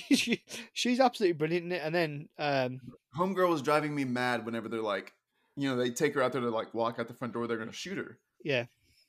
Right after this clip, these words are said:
Speaker 2: But the whole time it's like, it, like, cuts to the, you know,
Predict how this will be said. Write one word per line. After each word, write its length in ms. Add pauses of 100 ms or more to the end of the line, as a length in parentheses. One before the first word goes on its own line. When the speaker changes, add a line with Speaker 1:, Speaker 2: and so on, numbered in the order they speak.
(220)
Speaker 2:
But 180
the 120
whole 200
time 260
it's 120
like, 180 (420)
it, 100
like, 180
cuts 260
to 120
the, 300 (100)
you 120
know, 200